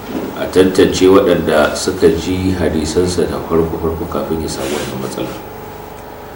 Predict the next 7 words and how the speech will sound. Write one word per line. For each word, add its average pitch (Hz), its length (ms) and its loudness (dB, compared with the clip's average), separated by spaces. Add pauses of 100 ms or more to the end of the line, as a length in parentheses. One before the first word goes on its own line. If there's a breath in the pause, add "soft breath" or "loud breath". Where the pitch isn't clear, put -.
(280)
Sai 82 260 0
a, 67 460 0 (960)
sai 87 300 2
ya 80 100 6
zama 82 220 2
hadisansu 71 500 -2
daga 67 480 -4